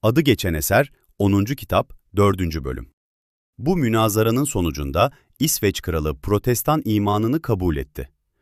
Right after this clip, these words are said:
Çok geçmeden de Ulusal Meclis onun lehinde beyanda bulundu. Yeni Ahit, Olaf Petri tarafından İsveççe'ye çevrilmişti.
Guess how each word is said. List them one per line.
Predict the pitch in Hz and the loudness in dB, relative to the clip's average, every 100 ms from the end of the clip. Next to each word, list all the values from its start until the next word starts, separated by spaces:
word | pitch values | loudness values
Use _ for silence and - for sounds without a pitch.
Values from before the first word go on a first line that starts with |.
| _ | _
Çok | - 110 - | -2 -2 2
geçmeden | 123 - 90 76 73 | 2 2 -2 -2 -4
de | 69 73 - _ - | -4 -6 -10 _ -4
Ulusal | 113 113 147 156 | -2 0 2 2
Meclis | 117 92 85 120 - - | 2 -2 -2 -4 -4 -2
onun | 104 143 131 | 0 2 2
lehinde | 104 110 113 131 | 0 0 0 2
beyanda | 107 101 92 87 | 2 2 0 -2
bulundu. | 73 67 64 - _ _ _ _ _ _ - | -4 -6 -10 -14 _ _ _ _ _ _ -4
Yeni | 95 117 156 | 2 4 2
Ahit, | 78 98 139 - _ - | 0 -2 -6 -12 _ 0
Olaf | 120 139 - | 4 4 2
Petri | 151 170 120 | -2 -2 -4
tarafından | 110 101 - 104 123 170 - | -2 -2 -2 0 2 0 -2
İsveççe'ye | 131 - 127 - 123 117 | -6 -2 -2 0 0 0
çevrilmişti. | 101 85 76 69 - - | 0 -2 -2 -6 -10 -12